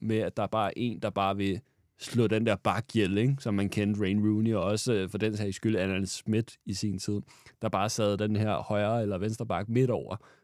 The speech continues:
fordi de ikke får, fik fat i bolden. Allerede det første pres der i forhold til, til Manchester United, der kan man godt have sin tvivl om, øh, altså, øh, Wout Weghorst overhovedet når i pres. Øh,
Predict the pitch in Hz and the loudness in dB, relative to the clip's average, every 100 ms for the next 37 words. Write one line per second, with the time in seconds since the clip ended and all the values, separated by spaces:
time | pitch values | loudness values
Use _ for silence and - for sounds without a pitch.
0 | _ - 110 107 104 104 - 101 - - | _ -4 0 2 2 2 0 -6 -8 -6
1 | 107 - 107 110 107 73 113 - _ _ | -6 -2 -2 -2 -2 -4 -8 -14 _ _
2 | _ _ - 143 156 143 139 139 127 135 | _ _ 0 2 4 4 2 2 0 -2
3 | 135 - 123 - 127 113 120 117 113 113 | -4 -2 -2 0 0 0 -2 -2 0 0
4 | 107 - 104 95 - 104 101 98 101 104 | 0 -2 -2 -2 -2 -2 -2 -2 -4 -4
5 | 87 98 120 - - _ - 117 123 113 | -2 -2 -4 -6 -20 _ -6 0 0 0
6 | 101 107 120 107 107 113 101 - 123 - | 0 -2 -2 -4 -2 -2 -4 -2 -2 -2
7 | 104 101 95 82 - - _ _ _ 87 | -4 -2 -2 -4 -6 -10 _ _ _ -8
8 | 92 90 90 98 _ - - 62 - - | -6 -6 -6 -10 _ -12 -8 -8 -10 -14
9 | _ _ _ 107 104 - 120 110 120 104 | _ _ _ -2 -2 2 0 2 0 0
10 | 110 104 104 120 120 110 107 98 98 107 | -2 0 2 2 4 2 2 0 0 0
11 | 123 - - 107 98 98 92 95 | 0 -6 -6 -2 0 0 0 0